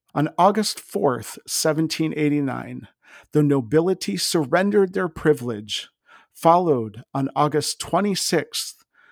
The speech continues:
by the creation of the Declaration of the Rights of Man and of the Citizen,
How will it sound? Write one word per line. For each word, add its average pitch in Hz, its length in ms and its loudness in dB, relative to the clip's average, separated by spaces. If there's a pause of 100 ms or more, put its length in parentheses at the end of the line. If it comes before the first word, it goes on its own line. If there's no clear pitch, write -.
(120)
by 131 120 -2
the 123 120 -2
creation 135 920 -2
of 113 140 -12
the 131 100 -2
Declaration 156 1120 -2
of 117 200 -8
the 139 100 -2
Rights 151 520 -2
of 127 220 -6
Man 135 600 0
and 135 200 -4
of 117 140 -8
the 131 60 -6
Citizen, 117 800 -6